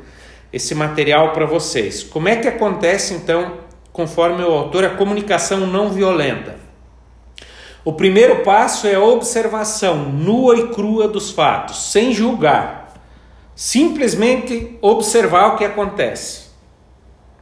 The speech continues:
né? Ah, sem aumentar nem diminuir. A, o que é, é observar.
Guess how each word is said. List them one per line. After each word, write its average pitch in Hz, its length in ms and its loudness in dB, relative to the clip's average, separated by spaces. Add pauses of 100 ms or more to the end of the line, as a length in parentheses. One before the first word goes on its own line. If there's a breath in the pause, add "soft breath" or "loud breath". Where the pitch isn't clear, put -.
(800)
né? 196 380 -8 (280)
Ah, 117 720 -4
sem 254 460 0
aumentar 196 640 2
nem 240 160 -2
diminuir. 233 680 -4 (320)
A, - 120 -14 (180)
o 120 120 -10
que - 140 -2
é, - 400 -2
é 156 140 2
observar. 226 1120 -2